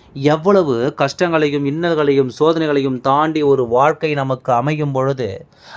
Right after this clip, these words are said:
அதை பத்திரப்படுத்தி கொள்வது எவ்வளவு அவசியம் என்பது எல்லோருக்கும் உணர்ந்த விஷயம்தான் அல்லவா? அதனால், இந்த நேரம் நமக்கு கிடைக்கின்ற, இந்த வாழ்க்கையில் நம்மை சுற்றி வருகின்ற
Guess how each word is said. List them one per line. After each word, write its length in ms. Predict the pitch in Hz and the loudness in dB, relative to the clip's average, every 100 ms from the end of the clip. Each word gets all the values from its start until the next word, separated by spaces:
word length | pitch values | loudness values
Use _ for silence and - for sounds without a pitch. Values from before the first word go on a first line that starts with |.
| - | 0
அதை 240 | 131 139 | 2 2
பத்திரப்படுத்தி 840 | 120 123 - 165 151 143 151 151 147 | 0 -2 0 0 0 0 -2 -4 -6
கொள்வது 500 | 147 139 135 131 110 - - - _ 113 | -2 -2 -2 -4 -6 -8 -14 -20 _ -2
எவ்வளவு 420 | 123 143 170 151 147 | 0 2 4 4 2
அவசியம் 540 | 131 165 170 180 160 139 | 0 -2 -2 -2 -2 0
என்பது 420 | 139 139 127 104 - _ _ _ - | 0 0 0 -4 -10 _ _ _ -8
எல்லோருக்கும் 840 | 110 120 135 139 139 135 147 127 | -6 -2 2 2 2 -2 -4 -2
உணர்ந்த 320 | 110 135 143 | -4 -4 -2
விஷயம்தான் 600 | 117 104 123 110 107 110 107 | -4 -6 -6 -6 -6 -6 -6
அல்லவா? 340 | 110 113 117 - _ _ - - | -6 -8 -10 -16 _ _ -18 -2
அதனால், 460 | 120 131 135 147 156 | 0 4 4 4 2
இந்த 200 | 143 127 | 0 -2
நேரம் 360 | 120 131 147 143 | 0 2 2 2
நமக்கு 380 | 131 127 110 120 | 0 0 -4 -4
கிடைக்கின்ற, 680 | 123 143 147 156 139 113 - _ _ _ _ _ _ | -2 -2 0 -2 -2 -4 -10 _ _ _ _ _ _
இந்த 220 | 135 151 139 | -2 2 2
வாழ்க்கையில் 540 | 127 147 170 165 160 151 | 4 4 4 0 -2 0
நம்மை 180 | 143 135 | -2 -2
சுற்றி 320 | 147 143 165 | -4 -4 -2
வருகின்ற 400 | 151 147 143 135 | 0 0 0 -2